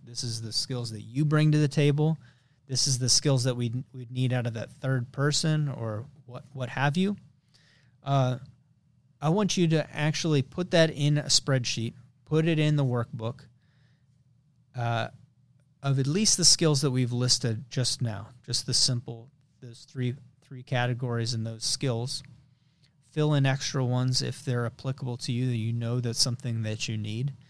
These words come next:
And I want you to rate skills on three levels. We're not gonna do something complicated like one out of ten. We're gonna do it really simple 'cause we're a small, agile organization. We really only have room for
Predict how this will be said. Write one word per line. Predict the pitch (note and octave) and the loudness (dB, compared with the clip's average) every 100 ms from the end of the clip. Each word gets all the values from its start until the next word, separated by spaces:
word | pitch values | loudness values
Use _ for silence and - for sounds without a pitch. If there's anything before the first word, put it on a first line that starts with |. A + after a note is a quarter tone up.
| _ _ _ _ _ _ - | _ _ _ _ _ _ 0
And | C#3+ C#3 C#3 | 2 4 2
I | C#3 | 2
want | D3+ F3 | 2 2
you | E3 | 2
to | D3 | 2
rate | C3 D3 - | 4 2 2
skills | - - C#3+ C3+ C3 - | -2 2 4 4 2 0
on | - C3 | -2 -4
three | - D3 C#3+ | -4 -2 0
levels. | C3 A#2+ G#2+ C3+ - - _ _ _ | 2 0 -4 -8 -16 -20 _ _ _
We're | C3 | -2
not | C#3+ | 2
gonna | D#3+ D3+ | 4 4
do | C#3+ D3+ | 6 6
something | - D3 C#3 | 4 2 0
complicated | C3 C#3 C3+ C3+ C#3 C3 B2 | 2 2 2 0 2 2 2
like | A#2 G#2+ | 0 -2
one | A#2 C3+ B2+ | -4 0 0
out | B2 | 0
of | A2+ - - _ _ | -2 -6 -16 _ _
ten. | - C3 A#2+ A#2+ A2+ _ _ _ _ _ _ _ _ _ _ - - | -6 -4 -2 -4 -8 _ _ _ _ _ _ _ _ _ _ -20 -18
We're | B2+ | -8
gonna | B2+ B2 | -2 0
do | A#2+ B2 A#2 | 2 2 2
it | - - _ _ _ _ _ _ _ - | -2 -12 _ _ _ _ _ _ _ -8
really | C3 C#3+ C3 | 0 2 6
simple | - A#2+ G2+ F#2+ | 6 4 -2 -16
'cause | - A2 | -20 -10
we're | A2+ A2 | -8 -8
a | - | -4
small, | - C3+ C3+ C#3+ C#3+ | -2 2 4 4 4
agile | C#3 C#3 C#3 | 2 2 2
organization. | C3 B2+ B2+ B2 A#2+ B2 A#2+ - A#2 A#2 - _ _ | 0 0 0 0 0 0 -2 -4 -4 -6 -12 _ _
We | B2 | -20
really | A#2+ C#3 C#3+ D3 - | -8 0 2 0 0
only | C#3 C#3 | 2 2
have | A2+ C3 A2+ | 2 0 0
room | B2 B2 | 0 0
for | A#2 C3+ | -2 -8